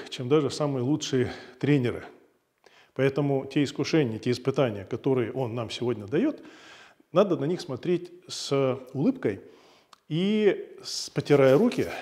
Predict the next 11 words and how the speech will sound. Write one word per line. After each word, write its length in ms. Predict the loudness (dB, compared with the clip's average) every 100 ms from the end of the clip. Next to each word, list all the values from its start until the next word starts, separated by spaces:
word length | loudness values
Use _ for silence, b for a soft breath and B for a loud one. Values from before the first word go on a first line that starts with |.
| B -12
что 260 | 0 0
из 160 | 2 0
этих 280 | 0 -4 -6
испытаний, 600 | -10 -8 -2 2 2 0 -4 B B -4
без 80 | 4
всякого 280 | 4 4
сомнения, 500 | -2 0 0 0 -2
мы 180 | 0 2
выйдем 460 | 4 2 0 -2 -6 B B B B _ -4
гораздо 340 | 0 0 0
лучше, 440 | 2 2 0 -6